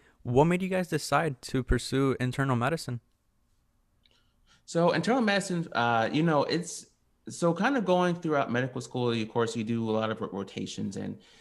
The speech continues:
Speaker 2: and, uh, things like that. For me, it was just, you know, I always just love the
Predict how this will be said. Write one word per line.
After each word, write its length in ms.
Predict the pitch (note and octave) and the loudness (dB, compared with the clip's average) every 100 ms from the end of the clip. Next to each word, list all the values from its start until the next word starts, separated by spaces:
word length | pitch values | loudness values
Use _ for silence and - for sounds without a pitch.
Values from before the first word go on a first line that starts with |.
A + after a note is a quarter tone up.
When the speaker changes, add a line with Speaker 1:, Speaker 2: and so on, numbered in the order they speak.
| _ - | _ -8
Speaker 2:
and, 460 | G#2+ G#2+ G#2+ G#2 G#2+ | -4 -2 -2 -2 -2
uh, 300 | G#2+ G#2+ F#2+ | -2 -2 -4
things 300 | C3 C3+ C3 | -2 0 0
like 220 | A#2+ - | -2 -2
that. 340 | G2+ G2+ - - - _ _ _ - | -6 -6 -8 -14 -20 _ _ _ -4
For 140 | C3+ | 0
me, 280 | C3+ E3+ G#3 | 2 0 0
it 80 | D3+ | 0
was 200 | D3 B2 | 0 0
just, 460 | D3 D3 - - - - _ - | 0 0 -4 -12 -16 -20 _ -4
you 140 | C3 | 0
know, 180 | B2+ A#2+ | 2 4
I 380 | A2+ A#2+ B2 B2 | 2 2 0 0
always 460 | - C3 D3 D#3 D3+ | 2 2 2 0 0
just 220 | B2+ A#2+ | -6 -2
love 400 | A2+ A2+ A#2 - | 0 2 0 -2
the 500 | A2 G#2+ G#2+ G#2 G2 | -2 0 0 -4 -8